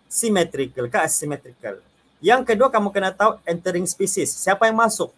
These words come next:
Ah, macam mana tu? Okey, kamu tengok dia punya video lengkap dekat yang video ini, quick tips ni. Time malam saya bagi terus summary dia, okey? So,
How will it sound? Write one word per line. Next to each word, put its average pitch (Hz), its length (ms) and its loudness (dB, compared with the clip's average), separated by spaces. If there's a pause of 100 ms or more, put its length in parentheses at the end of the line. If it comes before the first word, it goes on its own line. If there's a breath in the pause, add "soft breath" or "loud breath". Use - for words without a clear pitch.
(160)
Ah, 101 640 -14
macam 113 240 -10
mana 196 240 0
tu? 165 240 -4
Okey, 104 240 -8
kamu 143 240 -2
tengok 190 240 -4
dia 165 120 -2
punya 170 200 -4
video 156 200 -2
lengkap 156 280 -6
dekat 135 400 -6
yang 127 160 -8
video 127 240 -8
ini, 139 240 -10 (240)
quick - 160 -12
tips - 200 -4
ni. 233 120 -10 (240)
Time 135 160 0
malam 147 240 6
saya 165 120 2
bagi 139 200 2
terus 165 160 0
summary 131 400 0
dia, 127 280 -2
okey? 214 320 -4 (320 soft breath)
So, 175 440 4